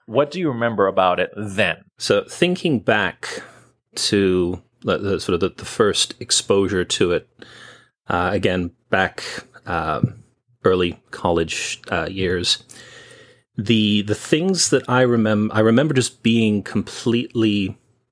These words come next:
Speaker 2: uh, I guess blown away is sort of the, the best way of describing it,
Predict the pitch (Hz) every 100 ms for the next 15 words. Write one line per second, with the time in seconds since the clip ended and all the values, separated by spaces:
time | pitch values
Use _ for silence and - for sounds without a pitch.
0 | _ _ - _ _ - - - - -
1 | - _ - 117 147 - 113 107 110 117
2 | 98 90 95 120 127 123 - - 123 123
3 | 117 120 113 113 117 - - 120 123 123
4 | - 110 117 143 151 -